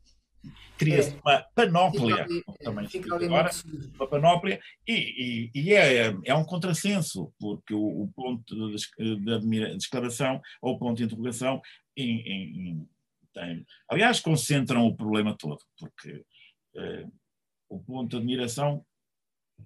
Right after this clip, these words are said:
Speaker 1: eu digo sempre admiração, as pessoas riem-se, mas eu aprendi
Speaker 2: É um
Speaker 1: assim.
Speaker 2: ponto de admiração. Eu,
Speaker 1: É.
Speaker 2: eu chamo de ponto de admiração e um ponto de pergunta.
Speaker 1: <laughs> E um ponto de pergunta
Speaker 2: Um ponto de
Speaker 1: também.
Speaker 2: pergunta.
Speaker 1: Por exemplo, o ponto de pergunta, eh, termina, conclui, é um ponto.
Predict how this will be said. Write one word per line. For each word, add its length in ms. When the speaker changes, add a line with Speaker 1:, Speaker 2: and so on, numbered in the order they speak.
Speaker 1:
eu 100
digo 160
sempre 260
admiração, 440
as 120
pessoas 280
riem-se, 420
mas 200
eu 100
aprendi 300
Speaker 2:
É 40
um 40
Speaker 1:
assim. 180
Speaker 2:
ponto 180
de 60
admiração. 720
Eu, 120
Speaker 1:
É. 180
Speaker 2:
eu 80
chamo 200
de 80
ponto 140
de 80
admiração 440
e 60
um 80
ponto 260
de 60
pergunta. 560
Speaker 1:
<laughs> 120
E 60
um 120
ponto 240
de 60
pergunta 500
Speaker 2:
Um 80
ponto 80
de 80
Speaker 1:
também. 0
Speaker 2:
pergunta. 320
Speaker 1:
Por 100
exemplo, 240
o 60
ponto 200
de 60
pergunta, 540
eh, 380
termina, 600
conclui, 460
é 60
um 140
ponto. 440